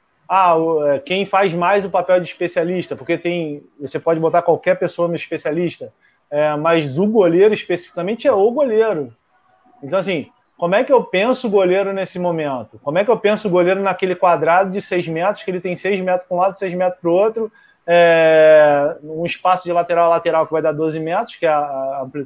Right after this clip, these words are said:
a largura da quadra, e momentos do jogo que podem acontecer numa reação dele. Ah, eu não vou treinar tiros curtos porque ele só dá,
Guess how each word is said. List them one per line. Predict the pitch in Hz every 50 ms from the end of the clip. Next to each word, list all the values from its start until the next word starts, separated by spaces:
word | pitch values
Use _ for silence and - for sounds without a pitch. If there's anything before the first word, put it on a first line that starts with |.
| 139 _ 156 135 127 123 123
a | 131
largura | 139 135 139 135 135 143 151
da | 156 156
quadra, | - - 180 190 214 220 220 220 220 - _ _ _ _ _ - -
e | 175 190
momentos | 202 202 202 185 190 208 262 269 269 226 208
do | 226 208
jogo | 147 170 185 202 220 220 -
que | - 202
podem | - - 185 202 208 208 214
acontecer | 202 - 202 208 185 196 170 - - 190 202 208
numa | 185 202 202 196 175
reação | 165 185 202 196 180 - - 185 185 175
dele. | 160 156 147 139 117 113 113 - - - - _ _ _ _ _
Ah, | 185 190 196 185
eu | 190 196
não | 202 214 208 160
vou | 185 208 220
treinar | 214 202 202 196 185 185 180 190 196 190 190
tiros | - - 190 196 190 185 160 -
curtos | - - 185 202 214 202 208 - -
porque | - 185 156 - -
ele | 185 185 180
só | - - 180
dá, | 165 165 185 196 185